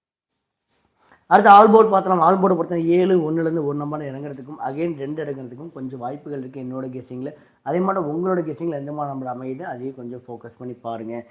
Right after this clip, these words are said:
So, ஃப்ரெண்ட்ஸ், யாராவது கொஸ்டினோ டவுட்டோ இருந்தா தாராளமா கேளுங்க. So, ஃப்ரெண்ட்ஸ், வீடியோ பார்த்ததுக்கு நன்றி. இன்று வெற்றி பெற என்னுடைய வாழ்த்துக்கள். இது அப்படியே ஒரு ஸ்கிரீன்ஷாட் எடுத்துக்கலாம். ஒரு டென் செகண்ட் டைம் தரேன். ஏதாவது கொஸ்டின் இருந்தா தாராளமா கேளுங்க. So, ஃப்ரெண்ட்ஸ்,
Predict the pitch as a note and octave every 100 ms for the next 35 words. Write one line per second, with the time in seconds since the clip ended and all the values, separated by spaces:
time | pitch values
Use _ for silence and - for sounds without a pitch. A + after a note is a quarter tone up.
0 | _ _ - A#3 B3 G#3+ - E3+ F#3 E3
1 | D#3 F#3 F#3 D3+ D#3 E3 D#3+ D#3 C#3 C3
2 | C#3 C#3+ C#3+ C3+ C#3 C3+ C#3 C3+ _ _
3 | _ G3+ G#3+ D#3+ F3 G#3+ A#3+ A#3 E3 E3+
4 | G3+ G#3+ G#3 F#3+ D#3+ D#3 D#3+ E3+ D3+ E3
5 | E3+ E3+ D3 C#3 F3+ E3 D#3+ D#3+ C3 D3
6 | D3 D#3 B2+ C3 D3+ - C#3+ E3 C#3+ C3+
7 | B2+ E3+ - - E3 D#3 D3+ C3 C3 C#3+
8 | D3+ A2+ A#2 A#2+ C#3+ D#3 C#3+ C#3+ C#3 C#3
9 | D3 A#2+ A#2 A#2 C#3+ C#3 E3+ A#2 G#2+ A2
10 | A2+ G#2+ A2 A2 A2+ _ _ _ _ _
11 | _ _ _ _ _ _ _ _ _ -
12 | B2+ B2 A#2+ _ A#2 _ _ _ _ _
13 | _ _ _ _ _ _ _ _ _ _
14 | _ _ _ _ _ _ _ _ _ _
15 | _ _ _ G#3 G#3 F#3